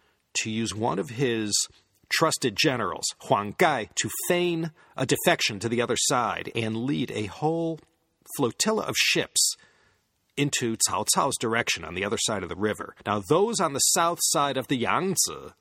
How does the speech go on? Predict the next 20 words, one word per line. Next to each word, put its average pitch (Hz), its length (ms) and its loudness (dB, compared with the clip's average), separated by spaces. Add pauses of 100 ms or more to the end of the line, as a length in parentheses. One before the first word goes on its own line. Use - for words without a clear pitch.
(260)
saw 123 720 2 (340)
how 87 460 -2 (360)
Cao 101 320 -2
Cao's 180 360 0
navy 120 760 0
of 92 400 -2 (240)
landlubber 104 800 0
northerners 104 800 -2
was 110 120 0
all 120 380 0
roped 147 360 2
together 143 500 0
in 117 80 -4
a 107 60 0
line 127 520 0
to - 80 -6
keep - 280 -6
the 120 80 0
vessels 104 420 0 (160)
steady 135 600 0